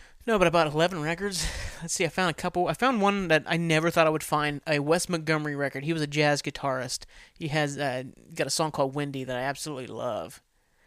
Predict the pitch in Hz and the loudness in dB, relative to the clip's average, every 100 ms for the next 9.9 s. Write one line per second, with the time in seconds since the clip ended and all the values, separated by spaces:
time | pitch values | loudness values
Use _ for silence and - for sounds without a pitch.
0 | _ - 151 143 143 - 180 208 220 - | _ -8 -4 -4 -6 -10 -6 -4 -4 -6
1 | 185 - 190 185 147 147 165 156 151 151 | -8 -4 -4 -2 -2 -2 -4 -4 -4 -4
2 | 147 156 156 147 156 180 185 262 196 151 | -4 -4 -6 -4 -4 -4 -2 -4 -2 0
3 | 165 180 151 143 143 185 214 175 143 139 | 2 4 2 2 -2 -2 -2 -4 -4 -4
4 | 139 143 - - 185 175 160 151 143 - | -6 -8 -10 -10 -10 -8 -8 -8 -8 -8
5 | 190 156 139 135 - 143 131 143 - 185 | -4 -2 -2 -4 -4 -4 -4 -6 -6 -8
6 | 190 _ - - - - 175 165 160 160 | -10 _ -20 -20 -16 -4 2 2 2 0
7 | 175 190 180 160 185 214 - 208 180 160 | -2 0 0 0 0 0 0 -2 0 -2
8 | 170 147 - 185 175 139 135 143 143 135 | -2 -4 0 0 0 -2 -2 -2 -2 -4
9 | 190 190 165 147 160 151 151 131 - | -6 -4 -4 -6 -8 -6 -4 -6 -8